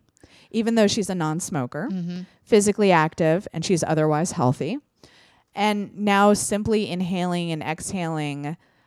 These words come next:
Speaker 1: um, this fire-tinged air has crippled her breathing.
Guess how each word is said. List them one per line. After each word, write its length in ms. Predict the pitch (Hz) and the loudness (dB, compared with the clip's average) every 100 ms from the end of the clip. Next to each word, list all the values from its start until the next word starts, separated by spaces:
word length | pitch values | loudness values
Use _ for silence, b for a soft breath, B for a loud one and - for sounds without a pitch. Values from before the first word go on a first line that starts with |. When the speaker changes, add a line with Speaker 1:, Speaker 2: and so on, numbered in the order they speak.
| _ - | _ -2
Speaker 1:
um, 580 | 165 156 151 151 151 - _ _ - - _ _ _ _ _ | 2 2 2 -2 -8 -14 _ _ -14 -14 _ _ _ _ _
this 540 | 190 160 196 175 - - | -10 0 2 2 -2 -6
fire-tinged 880 | - 190 180 180 - 170 160 147 - | 2 6 6 4 2 -2 -2 -4 0
air 460 | 214 247 208 180 | 4 6 6 4
has 240 | 180 175 - | 2 -2 -4
crippled 540 | - 185 175 160 151 | -4 -6 -2 -2 -2
her 160 | 170 147 | -4 -6
breathing. 640 | 156 147 135 90 - 240 | -4 -6 -6 -10 -12 -16